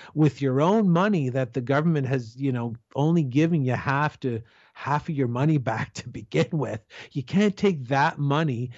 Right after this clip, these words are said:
and go destroy yourself by your own hand. And that's,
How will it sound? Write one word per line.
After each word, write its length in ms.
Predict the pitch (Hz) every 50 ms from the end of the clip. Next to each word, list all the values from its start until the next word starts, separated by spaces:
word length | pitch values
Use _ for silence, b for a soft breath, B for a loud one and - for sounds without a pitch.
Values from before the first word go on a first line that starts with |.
| B B B
and 180 | - 151 151 139
go 160 | 160 170 170
destroy 640 | 156 131 160 151 127 - - - - - 165 175 220
yourself 600 | 269 254 254 226 175 - - 156 143 143 - -
by 160 | - 151 147
your 260 | 147 143 143 139 139
own 220 | 135 131 123 117 117
hand. 460 | 120 175 202 240 240 185 165 165 147 B B B B B -
And 200 | 165 156 151 143
that's, 340 | 165 180 208 208 - -